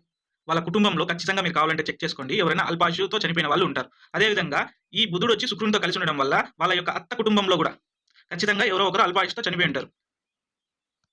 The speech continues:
ఇంతకుముందు కుజుడు చెప్పాను కదండి, ఇప్పుడు ఇదే బుధుడు కుజుడితో గాని కలిసి ఉన్నాడు అనుకోండి, ఒక అమ్మాయి జాతకంలో, అమ్మాయికి వచ్చే వరుడు, అంటే, వచ్చే హస్బెండ్ వాళ్ళ కుటుంబంలో, లేకపోతే చేసుకొని ఉంటే already వివాహం, మ్యారేజ్ అయిపోయి ఉంటే, వాళ్ళ హస్బెండ్ వాళ్ళ కుటుంబంలో ఖచ్చితంగా అల్పాయుష్తో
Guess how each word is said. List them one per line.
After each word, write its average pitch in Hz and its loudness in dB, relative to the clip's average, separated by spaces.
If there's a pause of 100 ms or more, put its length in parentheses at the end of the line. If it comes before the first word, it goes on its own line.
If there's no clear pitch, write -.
(520)
ఇంతకుముందు 202 0
కుజుడు 226 0
చెప్పాను 165 0
కదండి, 135 -6 (120)
ఇప్పుడు 208 0
ఇదే 226 2 (220)
బుధుడు 190 2
కుజుడితో 208 0
గాని 175 0
కలిసి 170 -2
ఉన్నాడు 156 0
అనుకోండి, 139 -4
ఒక 147 -4
అమ్మాయి 160 0
జాతకంలో, 143 -6 (400)
అమ్మాయికి 214 2
వచ్చే 190 2
వరుడు, 165 2
అంటే, 185 0
వచ్చే 165 0
హస్బెండ్ 175 -2
వాళ్ళ 156 0
కుటుంబంలో, 185 0
లేకపోతే 170 -2
చేసుకొని 170 0
ఉంటే 170 0
already 170 0
వివాహం, 165 0
మ్యారేజ్ 165 0
అయిపోయి 160 -2
ఉంటే, 143 -4 (180)
వాళ్ళ 165 -2
హస్బెండ్ 175 0
వాళ్ళ 180 0
కుటుంబంలో 190 0
ఖచ్చితంగా 208 -2
అల్పాయుష్తో 196 -2